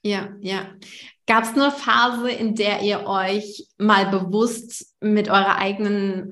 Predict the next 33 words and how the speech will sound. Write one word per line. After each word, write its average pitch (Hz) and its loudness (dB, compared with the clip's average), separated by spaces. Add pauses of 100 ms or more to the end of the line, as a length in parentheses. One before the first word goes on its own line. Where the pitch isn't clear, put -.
(120)
Haltung 220 0
zum 247 -2
Thema 220 -2
Geld 190 -4
und 214 -2
Finanzen 196 -2
auseinandergesetzt 208 -2
habt? 277 -2 (140)
Oder 226 6
war 214 8
das 208 2
sowas, 202 -2
was 208 -4
eigentlich, 208 0 (840)
was 254 2
ganz 285 2
natürlich 269 6 (140)
gekommen 240 4
ist, 240 2
was 220 0
irgendwie 226 2
so 214 2
geflossen 240 0
ist? 247 -2
Den 233 4
Begriff 247 -2
hast 311 -4
du 254 -4
jetzt, 233 0
äh, 233 -2
gerade 233 0
benutzt, 233 -2
Melina. 240 0